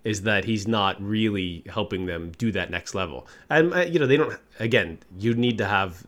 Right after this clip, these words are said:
the next midfielder set plus the wide forwards plus the forwards be, be on the same page. Um, Xhaka's second in this metric, which I think people would also find, like, at least somewhat intriguing. But again, it's what happens in that next stage.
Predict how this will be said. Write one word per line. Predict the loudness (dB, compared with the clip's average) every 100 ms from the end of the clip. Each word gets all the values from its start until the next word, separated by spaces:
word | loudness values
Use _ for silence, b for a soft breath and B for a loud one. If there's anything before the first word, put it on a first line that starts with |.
| -8
the | -4
next | -2 -2 -4
midfielder | -4 -4 -4 -4 -6
set | -2 -4 -4
plus | -6 -4
the | -4
wide | -4 -4 -4
forwards | -6 -4
plus | -4 -4
the | -2
forwards | 2 4 2 -2
be, | -8 -8 -10 -8
be | -8
on | -8
the |
same | -10 -8
page. | -6 -6 -8 B B B -8
Um, | -4 -4 -4
Xhaka's | 2 2 4 2 2
second | -2 -2 -6
in | -6
this | -10 -10
metric, | -10 -10 -14 -10
which | -10 -10 -10
I | -6
think | -4 -2
people | -2 -2
would | -2
also | -2 -4 -4
find, | -4 -6
like, | -8 -12 -12
at | -10
least | -8 -6
somewhat | -2 0 -2
intriguing. | -6 -10 -12 -12 -12 -4
But | -2 -2 B B
again, | -2 -2
it's | -4 -4
what | -2 2
happens | 4 2 0 -6
in | -4 -4
that | -6
next | -8 -10 -6
stage. | -6 -6 -10